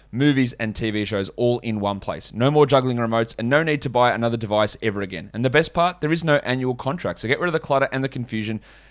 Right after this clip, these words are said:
and get your T V together with DirecTV Stream. You can learn more at direct T V dot com. That's direct T V dot com. Compatible device required and content varies by package. While you're watching your game on the T V, the best thing that you can be eating is the best tasting protein bar ever.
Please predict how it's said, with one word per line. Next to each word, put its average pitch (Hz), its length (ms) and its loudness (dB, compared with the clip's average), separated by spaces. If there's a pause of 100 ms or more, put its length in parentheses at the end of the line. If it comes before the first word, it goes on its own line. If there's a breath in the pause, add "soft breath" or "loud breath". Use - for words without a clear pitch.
(160 loud breath)
and 143 80 -6
get 220 80 0
your 196 100 2
T 170 220 2
V 156 140 0
together 123 340 0
with 113 160 -2
DirecTV 107 520 -4
Stream. 78 300 -12 (880)
You 131 140 -2
can 180 160 2
learn 147 160 6
more 123 160 6
at 117 60 2
direct 110 260 0
T 107 120 2
V 98 160 -2
dot 92 160 -4
com. 85 180 -6
That's 107 180 -4
direct 135 280 2
T 151 100 4
V 131 180 2
dot 104 160 0
com. 85 240 -6
Compatible 147 480 0
device 117 460 0
required 98 500 0 (300 loud breath)
and 101 120 -8
content 135 460 -2
varies 101 380 -2
by 92 380 -4 (120)
package. - 580 -2 (1040)
While 123 160 6
you're 120 80 4
watching 120 280 2
your 104 80 -2
game 101 260 -4
on 95 60 -6
the 92 80 -10
T 95 160 -6
V, 98 140 -2
the 110 100 -6
best 120 440 -2
thing 135 200 -2
that 117 60 -2
you 107 120 -4
can 101 120 -6
be 98 60 -2
eating 113 340 0
is 127 100 -4
the 127 80 -2
best 131 220 0
tasting 123 320 -4
protein 120 320 -4
bar 110 180 4
ever. 104 200 -2